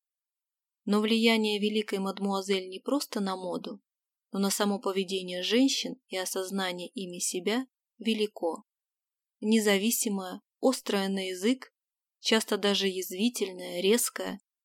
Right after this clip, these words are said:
требовательная ко всем вокруг и к себе особенно, она и через десятки лет, словно магнит, притягивает к себе представительниц прекрасной половины человечества.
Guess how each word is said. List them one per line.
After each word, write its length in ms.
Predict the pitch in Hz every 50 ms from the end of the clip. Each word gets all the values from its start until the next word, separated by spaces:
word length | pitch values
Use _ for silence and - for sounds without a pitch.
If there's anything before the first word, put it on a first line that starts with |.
| _ _ _
требовательная 800 | - 233 247 247 220 214 202 196 - - 208 190 190 185 185
ко 160 | 185 - 196 185
всем 320 | - - - 202 190 185
вокруг 560 | 190 185 180 - - 226 254 254 - - - _
и 80 | - 196
к 60 | -
себе 360 | - - 208 185 185 196 180
особенно, 680 | 175 - - - 240 247 233 233 214 208 196 190 196 - _ _ _ _ _ _ _ _ _ _ _ _
она 340 | _ - 208 208 208 208 208
и 40 | 196
через 340 | - - 208 196 196 190 175
десятки 540 | 180 196 190 - 254 262 262 - - - 233
лет, 420 | 214 202 190 180 165 - - - _ _ _
словно 420 | - - - 220 208 196 202 196 185
магнит, 560 | 185 180 180 180 202 196 208 254 269 - -
притягивает 720 | - - 190 - - 208 226 240 220 220 202 202 196 -
к 60 | -
себе 380 | - - - 202 175 196 190 185
представительниц 960 | - - - - - - - 185 180 185 220 247 - 240 - - 202 - - -
прекрасной 680 | - - 190 - - 196 190 196 226 - - 202 185
половины 520 | - 190 185 185 175 175 180 180 180 180
человечества. 960 | - - - 185 190 185 180 180 180 180 - - - - - - - - -